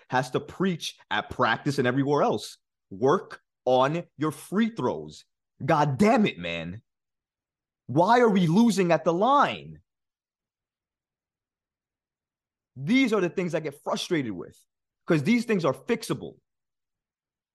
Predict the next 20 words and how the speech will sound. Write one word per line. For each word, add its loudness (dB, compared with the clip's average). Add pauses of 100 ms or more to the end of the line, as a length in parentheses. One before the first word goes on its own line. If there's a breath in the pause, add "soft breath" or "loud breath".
(680)
This 2
is -6
something -4
that 0
you -2
can -4
teach, -6
you -4
can -4
practice, -4
you -8
can -4
train. -4 (880)
It's -2
not -2
like -2
a, 0
a -6
talent -2
ability. -14